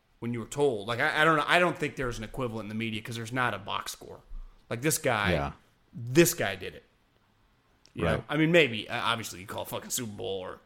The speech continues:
Speaker 1: whatever. <laughs> I mean, I'm not, not trying to diminish your future accomplishments, but it just, in the history of the sport, guy, like you just said, it doesn't, it just doesn't get any better than that. Like, we're talking about in the history of, 'cause you said playoff games.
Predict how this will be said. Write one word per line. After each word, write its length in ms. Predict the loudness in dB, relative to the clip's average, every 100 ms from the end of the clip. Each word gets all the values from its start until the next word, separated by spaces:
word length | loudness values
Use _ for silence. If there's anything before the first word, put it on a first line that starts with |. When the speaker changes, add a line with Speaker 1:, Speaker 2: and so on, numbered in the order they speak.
| -14
Speaker 1:
whatever. 400 | -6 -2 -2 -4 -10
<laughs> 80 | -8
I 60 | -8
mean, 140 | -8 -10
I'm 100 | -10
not, 160 | -2 0 0 -6 -2
not 140 | 0 6
trying 220 | 6 6
to 60 |
diminish 400 | 2 6 6 4
your 200 | -2 -4 -10 -18 -20 -20 _ _ _ _
future 380 | -2 0 2 0
accomplishments, 640 | 4 6 4 -2 -12 -12 -14 -20 -20 -20 _ _ 4
but 140 | 4
it 60 | 4
just, 360 | 4 2 0 -14 _ 0
in 100 | 4
the 60 | 8
history 340 | 6 6 4
of 20 | 4
the 60 |
sport, 580 | 2 2 6 6 4 -2
guy, 260 | -2 -2 -2
like 120 | -2
you 60 | 0
just 160 | 2 4
said, 180 | 4 4
it 100 | 8
doesn't, 380 | 8 8 2 -2 -4
it 40 |
just 140 | 2
doesn't 220 | 6 6 6
get 100 | 4
any 100 | 2
better 360 | 4 6 6
than 140 | 4 -2
that. 180 | -10 -16 -18 -8
Like, 120 | -4 0
we're 80 | 6
talking 260 | 6 8
about 120 | 4 4
in 40 |
the 60 | 0
history 560 | 0 -2 -2 -2 0
of, 140 | -2 -4 -8 -8 -2
'cause 120 | 0
you 120 | 2
said 260 | 2 0 -6
playoff 500 | 4 6 6 4 -4
games. 340 | -14 -16 -18